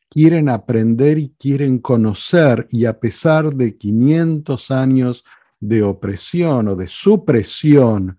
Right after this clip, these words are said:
de esos conocimientos, esos conocimientos están saliendo a la luz, porque hay mucha gente que los busca, que quiere conectarse con esos conocimientos. Y es esa espiritualidad de los pueblos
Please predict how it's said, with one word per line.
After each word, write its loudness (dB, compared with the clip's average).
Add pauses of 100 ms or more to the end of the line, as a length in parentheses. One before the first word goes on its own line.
(160)
de -2
esos -8
conocimientos, -2 (300)
esos -4
conocimientos 0
están -6
saliendo -2
a -4
la -6
luz, 0 (340)
porque 0
hay 2
mucha 2
gente -2
que -4
los -4
busca, -4
que -6
quiere 0 (300)
conectarse 2 (260)
con 2
esos -2
conocimientos. -4 (220)
Y 4
es -2
esa 0
espiritualidad 0
de -4
los -6 (140)
pueblos 2